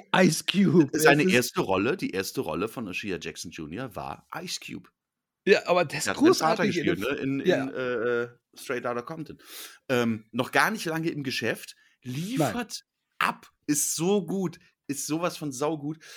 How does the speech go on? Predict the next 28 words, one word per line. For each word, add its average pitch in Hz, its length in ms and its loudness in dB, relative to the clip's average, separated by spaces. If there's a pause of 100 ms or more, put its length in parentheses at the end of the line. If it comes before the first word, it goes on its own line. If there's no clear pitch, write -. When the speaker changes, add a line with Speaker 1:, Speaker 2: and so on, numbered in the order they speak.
(160)
Speaker 1:
Und 160 240 4
was 147 140 0
man 143 120 0
natürlich 139 280 -4
dazu 127 280 -4
sagen 139 300 -2
muss, 147 380 -6
noch, 120 300 -8 (200)
wenn 139 220 2
wir 160 120 0
einmal 147 180 -2
bei 135 100 0
den 131 140 -2
Schauspielern 120 500 -4
sind, 107 300 -6 (880)
Cocaine 165 400 -4
Bear 107 380 -2 (160)
ist - 400 -6 (100)
der 107 100 -2
letzte 131 400 -4
Film, 107 560 -8 (840)
in 139 120 -8
dem 123 220 -4
Ray 76 300 -4
Liotta 92 600 -8 (520)
zu - 200 -16
sehen 78 300 -14
ist. - 200 -20